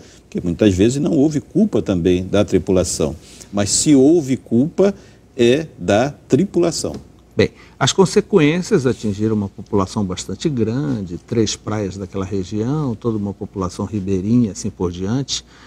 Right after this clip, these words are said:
Speaker 2: Até hoje já se passaram alguns dias e a coisa não se resolveu. E agora está instalado que o problema é no porto.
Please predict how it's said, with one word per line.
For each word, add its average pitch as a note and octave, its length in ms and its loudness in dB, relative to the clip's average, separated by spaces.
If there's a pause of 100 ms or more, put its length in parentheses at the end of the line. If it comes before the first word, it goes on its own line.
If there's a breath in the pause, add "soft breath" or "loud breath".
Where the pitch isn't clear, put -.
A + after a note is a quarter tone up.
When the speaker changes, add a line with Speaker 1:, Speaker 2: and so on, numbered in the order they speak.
(180 soft breath)
Speaker 2:
Até A#2+ 340 2
hoje A#2+ 400 2
já G2+ 140 -4
se - 100 -12
passaram G2+ 800 -2
alguns G#2+ 420 4
dias B2+ 600 2
e A#2 100 2
a G2 80 0
coisa A2+ 400 -2
não A2+ 260 2
se A2 200 -2
resolveu. A2 720 2 (360 soft breath)
E D3 140 6
agora D3+ 480 2
está D#3+ 240 -2
instalado C#3+ 720 0
que - 160 -4
o D#3 80 0
problema C#3+ 400 0
é E3 40 -4
no F3+ 80 2
porto. - 480 -2